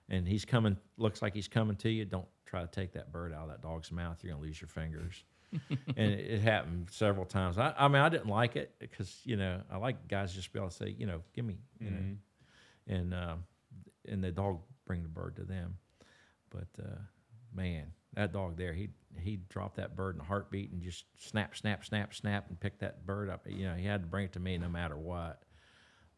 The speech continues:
Speaker 1: Um, crazy. But w-, I had him the same time I had that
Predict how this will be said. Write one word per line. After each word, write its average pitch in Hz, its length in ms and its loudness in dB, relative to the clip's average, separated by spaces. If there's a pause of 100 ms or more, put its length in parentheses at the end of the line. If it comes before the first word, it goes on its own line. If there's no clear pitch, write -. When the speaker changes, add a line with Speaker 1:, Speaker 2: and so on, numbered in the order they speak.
Speaker 1:
Um, 87 220 -6 (520)
crazy. 87 400 -2
But 92 280 0 (400)
w-, 104 160 -6 (240)
I - 40 -4
had 107 220 2
him 107 160 4
the 85 60 -2
same 92 240 0
time 90 260 -6
I - 40 -6
had - 200 -6
that - 120 -14